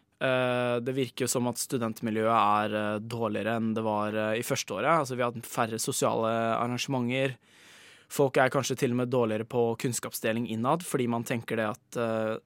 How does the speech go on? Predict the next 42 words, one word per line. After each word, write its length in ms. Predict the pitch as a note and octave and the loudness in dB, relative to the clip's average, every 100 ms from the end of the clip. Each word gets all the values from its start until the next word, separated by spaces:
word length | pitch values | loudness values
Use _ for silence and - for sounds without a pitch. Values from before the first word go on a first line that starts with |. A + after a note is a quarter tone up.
| - | -12
de 160 | B2 B2 | -4 0
med 140 | A#2+ | 0
best 200 | A2+ - | -2 -8
karakterer 600 | - G#2 A2+ G#2+ G2+ A#2 - | -8 -8 -6 -6 -4 -4 -2
er 100 | A2 | -2
de 120 | G#2+ | -2
som 140 | G#2+ | -4
får 140 | A2 A2+ | -6 -6
seg 140 | - | -4
jobb. 220 | G#2+ C3+ - _ _ _ _ _ _ | -2 -4 -8 _ _ _ _ _ _
Og 80 | - | -4
det 80 | C3 | 0
er 100 | B2+ | 2
jo 100 | C3 | 2
rett 140 | B2+ - | 0 -4
og 60 | B2+ | -4
slett 180 | A#2+ | -4
sånn 300 | - - A2+ | -4 -4 -4
at, 380 | A2 - - - - _ _ - | -4 -8 -14 -14 -16 _ _ -6
eh, 380 | C3+ B2+ B2+ B2 | 0 0 0 -2
fordi 240 | - C3+ | -2 -2
politiet 460 | B2 C3+ B2 - B2 | -2 -2 -4 -2 2
er 300 | A2+ A2 A2 | 4 4 2
en 80 | A2+ | -2
offentlig 320 | A#2 - A#2+ | -8 -6 -2
etat, 240 | D3 F3+ | 2 2
så 100 | - C#3+ | 2 -4
kan 140 | A#2+ | -2
man 140 | A2+ | -2
ikke 180 | A#2 B2+ | 0 -2
ansette 320 | A2 A#2 - | -2 -6 -4
en 340 | B2+ A#2 A#2+ A#2+ | 0 2 2 0
E-student 580 | A2+ G#2 - B2 A#2+ A#2+ | -2 -4 -4 -2 -2 -2
hvis 220 | - A2 | -4 -4
en 140 | A#2 A2+ | -2 -2
B-student 500 | G#2+ G2 - A2 A2+ | -2 -4 -4 -6 -4
har 60 | |
søkt, 480 | A#2+ - C3 - - | -2 0 0 -4 -12
hvis 180 | - - - | -8 -6 0
de 180 | A#2+ | 0
ellers 320 | A2+ G#2+ A2 - | 0 -2 -4 -2
er 240 | G#2+ G2+ | 0 -2